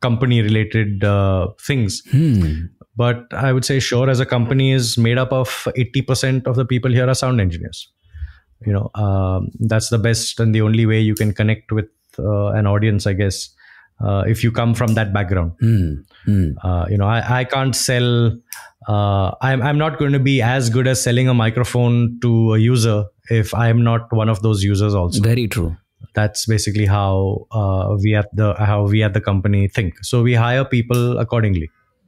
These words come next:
Speaker 1: you know. Uh, I can only sell something if I'm convinced it's going to work. And especially in this, in this domain where some of this equipment is very personal, uh, to people.
Speaker 2: Very true.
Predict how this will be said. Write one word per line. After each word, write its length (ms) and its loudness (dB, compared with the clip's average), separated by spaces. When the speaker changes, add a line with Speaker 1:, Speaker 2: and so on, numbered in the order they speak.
Speaker 1:
you 80 -2
know. 200 -4
Uh, 180 0
I 120 0
can 140 0
only 160 2
sell 260 0
something 380 0
if 100 0
I'm 200 0
convinced 500 2
it's 120 -6
going 160 2
to 80 2
work. 200 -2
And 200 2
especially 440 0
in 120 2
this, 400 0
in 160 2
this 200 0
domain 440 2
where 340 2
some 200 -2
of 140 -4
this 160 0
equipment 440 0
is 120 2
very 180 2
personal, 420 0
uh, 180 2
to 140 0
people. 280 -2
Speaker 2:
Very 220 0
true. 280 -6